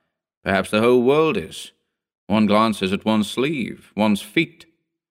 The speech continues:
So it was with the shop. I looked, and it was empty. I looked,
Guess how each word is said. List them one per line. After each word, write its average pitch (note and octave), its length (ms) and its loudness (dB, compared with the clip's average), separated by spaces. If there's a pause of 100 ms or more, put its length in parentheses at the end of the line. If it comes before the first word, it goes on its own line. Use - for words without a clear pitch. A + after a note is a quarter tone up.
(340)
So A2 360 0
it C3 180 -4
was A2 360 0
with G#2 180 -4
the A#2 100 0
shop. - 500 -4 (640)
I G#2 140 0
looked, A#2 540 -4
and A#2 200 -2
it A#2+ 140 -2
was B2+ 160 2
empty. C#3 500 -4 (720)
I F2 180 -4
looked, G2+ 420 -2